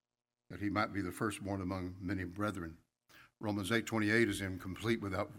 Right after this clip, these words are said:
Romans eight twenty-nine. And all things that work together, the good that Romans eight twenty-eight speaks of is not my personal gain and not my personal comfort.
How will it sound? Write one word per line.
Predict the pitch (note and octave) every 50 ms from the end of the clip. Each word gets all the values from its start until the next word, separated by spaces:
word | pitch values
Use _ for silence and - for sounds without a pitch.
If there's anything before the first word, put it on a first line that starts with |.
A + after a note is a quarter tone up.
| - -
Romans | - G2 G2 G2 G2 F2+ E2
eight | G2 G2 G2+ G2
twenty-nine. | - G#2 G2+ F#2 G2 F#2 F#2+ G#2 G#2+ G2 F#2 F2 E2 E2 - - - _ _ _ _ _ _ - - _ _ _ _ _ _ _ _ _ _ _ -
And | - G#2 G#2 G2+ G2 F#2 - - -
all | - G#2+ A#2+ B2 B2+ B2
things | F#2+ F2 - - - C#3+ C3+ B2+ A#2+ A2+ G#2+ F#2+
that | G2+ A2+ - - G2
work | G#2+ A#2 A#2 -
together, | - - A2+ F#2+ F#2 A2+ B2+ B2 A2 G2+ G2 G#2 G2+ - - - - _ _ _ _ _ _ _ _ _ _ _ _ _ _ _ _ _ _ _
the | G2+ G#2+
good | F2+ D#2+ - C3 C3+ C#3+ C3+ B2+ A#2+ A#2+ A2+ G2+ F#2
that | F#2 G#2 G#2 G2+ - - _ _ _ _ _
Romans | - A2 A2 G#2+ G#2+ G#2+ G#2+
eight | A#2 A#2 A2 -
twenty-eight | - A2+ G#2 G2+ G2+ G#2 A2 B2+ C3 C3
speaks | - - - G#2+ E2+ - -
of | A2+ G2 F#2+ G2+ G2+ F#2+ F#2
is | G2 F2+ - -
not | G#2+ A2 - - - -
my | G#2 G#2 G2+
personal | G2+ G2+ - A#2 A2 G#2 - G#2 F2+ F2+
gain | F2 G2+ G#2+ G#2+ G#2+ A2 A2+ G#2+
and | F#2+
not | F#2 G#2 -
my | G2 F#2+ G#2
personal | - - G2+ - - G#2 F2+
comfort. | - - A#2 A2 F#2 - F2+ F2